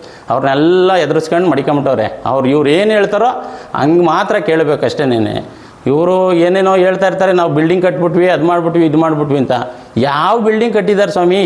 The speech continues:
ಯಾರು ಇವರು ಒಂದು ರೂಪಾಯಿ ಅದನ್ನು ಕೈಯಿಂದ ಹಾಕಿ ಬಿಲ್ಡಿಂಗ್ ಕಟ್ಟಿದ್ದಾರಾ? ಎಲ್ಲಾದರೂ ಅಂಚಿಪುರ ಡೈರಿಗೆ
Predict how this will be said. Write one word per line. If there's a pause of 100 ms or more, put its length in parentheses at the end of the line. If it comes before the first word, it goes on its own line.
ಯಾರು (100)
ಇವರು (240)
ಒಂದು
ರೂಪಾಯಿ
ಅದನ್ನು
ಕೈಯಿಂದ
ಹಾಕಿ
ಬಿಲ್ಡಿಂಗ್
ಕಟ್ಟಿದ್ದಾರಾ? (460)
ಎಲ್ಲಾದರೂ (400)
ಅಂಚಿಪುರ
ಡೈರಿಗೆ